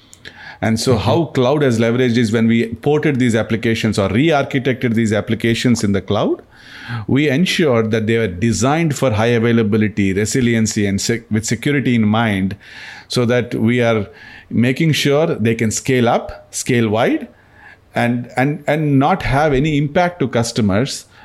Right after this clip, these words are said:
Speaker 1: and bring value. And so those things which we can do it in a very quick, and also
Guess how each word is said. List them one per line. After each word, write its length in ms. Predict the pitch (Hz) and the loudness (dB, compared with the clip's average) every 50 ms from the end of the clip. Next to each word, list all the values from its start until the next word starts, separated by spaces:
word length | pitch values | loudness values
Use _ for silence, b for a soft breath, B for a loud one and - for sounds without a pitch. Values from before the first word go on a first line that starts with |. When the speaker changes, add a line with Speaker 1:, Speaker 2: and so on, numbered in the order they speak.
| B B | B B
Speaker 1:
and 360 | - 113 123 131 131 127 117 113 | -2 0 0 2 2 2 2 2
bring 300 | 131 135 151 151 131 107 | 2 2 2 2 0 0
value. 440 | 110 107 110 113 101 87 82 80 - b b b b b b b - | 0 0 0 0 0 -2 -2 -4 -6 b b b b b b b -4
And 200 | 113 123 131 123 | -2 0 0 0
so 140 | - 127 117 | 0 0 0
those 340 | 104 101 131 156 175 175 - | 0 0 2 2 0 0 -2
things 360 | - - 160 175 160 135 127 | -2 -2 0 0 0 2 0
which 180 | 127 123 - | 0 0 2
we 100 | 139 135 | 0 0
can 300 | 131 - 131 120 117 113 | 0 2 2 2 2 2
do 160 | 104 127 139 147 | 2 2 2 2
it 140 | 143 123 | 2 2
in 80 | 135 120 | 2 0
a 60 | 113 | 2
very 240 | 95 98 110 131 135 | 2 2 2 0 0
quick, 440 | - - - 135 127 - 117 104 - 139 | -2 -2 -2 -2 -2 0 -2 -2 -2 0
and 120 | 175 180 | 0 2
also 520 | 165 214 320 - - - 135 113 107 B | 2 2 0 0 0 0 2 2 0 B